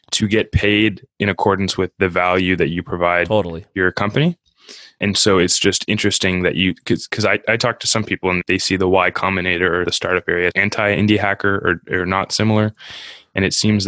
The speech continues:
Speaker 1: that's not necessarily the case. It's that it's an entrepreneur, but maybe a different kind of entrepreneur in the sense that they're still looking for that.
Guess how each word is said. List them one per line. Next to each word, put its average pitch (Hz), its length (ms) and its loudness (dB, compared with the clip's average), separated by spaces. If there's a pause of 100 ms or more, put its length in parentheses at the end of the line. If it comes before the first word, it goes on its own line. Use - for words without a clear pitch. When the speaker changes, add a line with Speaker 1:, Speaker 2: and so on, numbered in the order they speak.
Speaker 1:
that's 104 300 -2
not 107 160 2
necessarily 101 480 2
the 107 60 4
case. 110 260 0
It's 98 100 0
that 98 180 2
it's 101 160 0
an 110 80 4
entrepreneur, 107 580 -2
but 95 180 -8
maybe 92 320 -2
a 85 80 0
different 95 500 -2
kind 98 380 2
of 101 120 2
entrepreneur 104 500 0
in 98 160 0
the 87 60 0
sense 92 260 0
that 82 120 -2
they're 95 160 2
still 92 320 4
looking 107 300 2
for 90 140 0
that. 87 360 -2